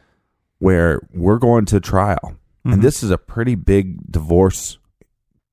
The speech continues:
Speaker 1: process. I mean, this is a wealthy family, and there's a lot of twists and turns here. We have this separate account that, you know,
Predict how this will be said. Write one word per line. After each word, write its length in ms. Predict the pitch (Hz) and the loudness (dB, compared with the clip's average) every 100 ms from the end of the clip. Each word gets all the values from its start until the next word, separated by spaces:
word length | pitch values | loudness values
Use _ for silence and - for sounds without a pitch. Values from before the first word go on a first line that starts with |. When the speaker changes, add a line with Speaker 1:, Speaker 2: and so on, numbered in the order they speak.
| _ | _
Speaker 1:
process. 800 | - 107 110 - - - - - - | -4 -2 -4 -4 -6 -6 -12 -14 -14
I 60 | 87 | -6
mean, 140 | 87 | -2
this 220 | 82 104 - | 0 -2 -2
is 80 | |
a 60 | 110 | -2
wealthy 400 | 85 85 90 98 | 0 0 0 -2
family, 580 | 95 90 95 87 60 - _ _ _ _ _ _ _ _ _ | -2 -2 0 -2 -6 -12 _ _ _ _ _ _ _ _ _
and 80 | 82 | -2
there's 160 | 85 82 | 0 0
a 60 | |
lot 280 | 80 85 90 | 0 2 2
of 280 | 90 87 - | 2 0 -2
twists 400 | - 90 87 - | -4 -2 -4 -2
and 160 | 90 87 | -2 0
turns 380 | 98 107 90 | 0 0 -2
here. 180 | - 71 71 | -4 -10 -6
We 160 | 78 78 | -2 -2
have 120 | 78 | -2
this 160 | 80 78 | -6 -8
separate 500 | - - 82 - 87 | -10 -4 -2 0 0
account 600 | 80 - 98 101 - - | -2 -6 -2 -2 -4 -8
that, 320 | 78 65 - _ _ _ _ _ | -8 -8 -10 _ _ _ _ _
you 80 | - | -6
know, 220 | 78 73 | -4 -4